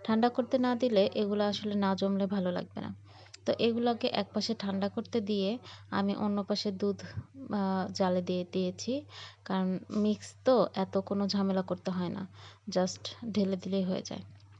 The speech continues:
তো সেই দিন আমি, আহ, বাসায় এসে, মায়ের বাসায় এসে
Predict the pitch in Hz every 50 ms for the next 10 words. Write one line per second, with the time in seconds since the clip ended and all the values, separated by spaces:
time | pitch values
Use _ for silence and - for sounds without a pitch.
0 | - _ - - - - - - - - - - - - - - 247 214 - -
1 | 240 240 233 254 240 - - 220 220 226 226 233 - - - 214 208 202 202 202
2 | 202 196 196 202 190 - 220 220 214 208 - - 220 214 214 214 208 202 196 202
3 | 196 202 196 - 220 214 208 202 - 220 202 226